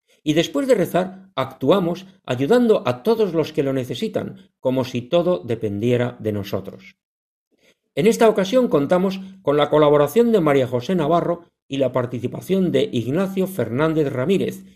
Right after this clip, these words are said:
y José Manuel Cenizo Benjumea. María José Navarro nos enumera las actividades que pueden consultarse en las páginas web de la Conferencia Episcopal Española y de la Diócesis.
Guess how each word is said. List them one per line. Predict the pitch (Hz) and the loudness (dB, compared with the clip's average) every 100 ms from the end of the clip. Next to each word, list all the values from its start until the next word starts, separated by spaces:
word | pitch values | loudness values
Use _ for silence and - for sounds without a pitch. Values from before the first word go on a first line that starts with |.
| _ _ | _ _
y | 147 | -6
José | - 123 127 | -4 -2 0
Manuel | 131 202 185 | 2 0 0
Cenizo | - 156 165 165 | -2 -2 0 0
Benjumea. | 139 120 104 101 92 95 - _ _ _ _ _ - | 0 -2 -4 -6 -6 -10 -18 _ _ _ _ _ -4
María | 139 165 | 2 2
José | 160 247 | 2 4
Navarro | 240 247 247 | 4 4 4
nos | 233 190 175 | 4 2 2
enumera | 147 180 220 | 2 4 4
las | 180 147 | 2 0
actividades | 143 - 139 131 202 220 202 | -2 -8 -8 -2 0 2 0
que | - | -2
pueden | 127 180 190 185 | -2 0 2 2
consultarse | 185 175 175 175 214 - 208 202 _ _ | -2 -2 -4 -2 -2 -2 -8 -10 _ _
en | 123 | -2
las | 120 117 | -2 -2
páginas | 185 190 196 180 | -4 -2 0 0
web | 165 196 - - _ | 2 0 -2 -18 _
de | 123 | -2
la | 120 | 0
Conferencia | 123 117 135 180 175 | 0 0 2 2 0
Episcopal | 139 120 107 139 | -2 -6 -4 -2
Española | 160 156 143 147 151 156 - | -2 -2 -2 0 0 -2 -8
y | - 127 | -8 -4
de | 113 | -2
la | 107 | -2
Diócesis. | 110 98 - - - | -4 -6 -14 -20 -20